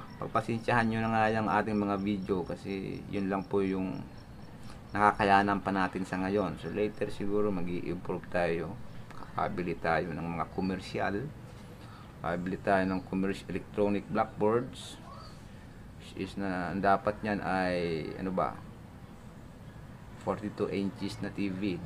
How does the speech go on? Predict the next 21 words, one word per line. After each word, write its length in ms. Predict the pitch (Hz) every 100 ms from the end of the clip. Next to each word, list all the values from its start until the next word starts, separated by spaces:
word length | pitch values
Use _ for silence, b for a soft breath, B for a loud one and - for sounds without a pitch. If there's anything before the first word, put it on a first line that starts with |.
| 87
na 160 | 78
nag-PowerPoint. 880 | - - 98 92 90 - - 80 73 - - -
Medyo 240 | 82 87 95
maganda. 560 | 92 92 90 92 90 92 - - - - - B B -
So, 80 | - 98
cannot 320 | - 107 104
afford 400 | - 101 101 95
pa 80 | -
sa 160 | - 101
ngayon 320 | 98 95 90 -
kasi 160 | 95
wala 240 | 92 90 85
pa 80 | -
tayong 320 | 90 90 90
budget. 480 | 82 80 78 80 69 - - - - - - - - - - - B B B - - -
Mayroon 320 | 110 120 123
pa 80 | -
naman 240 | 87 87
kaso 240 | - - 95
lang 160 | 90
medyo 160 | 90